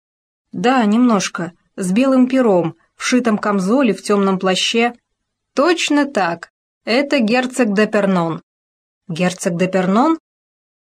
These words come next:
"Ах, вот я и начал рассказывать вам мои тайны", сказал всадник с улыбкой. "Это случается только со мной, но всё равно. Вы оказали мне такую важную услугу,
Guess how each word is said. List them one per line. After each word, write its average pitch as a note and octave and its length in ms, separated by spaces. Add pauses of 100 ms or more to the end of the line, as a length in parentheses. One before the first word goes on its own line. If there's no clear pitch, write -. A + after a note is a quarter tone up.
(120)
"Ах, A#3 480
вот C#4 300
я A3+ 200
и G#3 80
начал G#3+ 380
рассказывать F3+ 680
вам F3+ 200
мои F3 280
тайны", E3 560 (180)
сказал F3 400
всадник E3+ 480
с - 100
улыбкой. E3 560 (560)
"Это C4+ 280
случается B3+ 680
только G#3+ 320
со F#3 180
мной, F3 320 (300)
но G3+ 120
всё G3+ 180
равно. E3+ 400 (320)
Вы G3+ 180
оказали G3 540
мне F#3 240
такую F#3 360
важную F3+ 420
услугу, G3 600